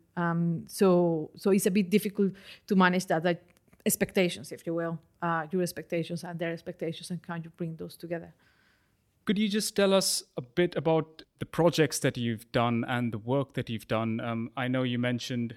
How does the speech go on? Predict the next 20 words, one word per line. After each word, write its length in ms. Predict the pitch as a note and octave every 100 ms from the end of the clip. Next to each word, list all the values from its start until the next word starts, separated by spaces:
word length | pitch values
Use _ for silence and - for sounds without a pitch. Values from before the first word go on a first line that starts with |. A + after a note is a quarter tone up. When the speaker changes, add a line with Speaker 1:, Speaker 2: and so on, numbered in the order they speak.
| -
Speaker 2:
actively 580 | C#3 C#3+ - C3 C3 B2+ -
researching, 840 | A#2 B2 - A#2+ - B2+ A#2+ A#2 A#2+
um, 300 | A2 G#2+ G2+ _ _ _ _ _ _ _ _ _ _ _ _ _ _ _ _ -
measuring 520 | B2+ C#3+ A#2+ C3+ C3
personal 360 | C#3+ B2+ C#3+
exposure 560 | B2+ - - C3 A#2 C3
of 300 | B2+ A#2+ -
school 360 | - - C#3+ C#3+
children, 680 | - D3+ C#3+ D3 D3+ D3 - _ _ _ _ _ _ _ _ _
and 160 | D3+ C3
also 300 | C#3 C3+ C#3
you 180 | B2+ B2
mentioned 500 | B2+ B2+ - C3 A#2
in 100 | A#2+
your 120 | A#2
work, 380 | A#2 A#2+ A#2 B2+
um, 240 | A2 G#2 _ _
participatory 760 | B2+ A#2 - - B2 - A#2+ A2+
approach. 500 | - B2+ A2 - -
So 260 | B2 A#2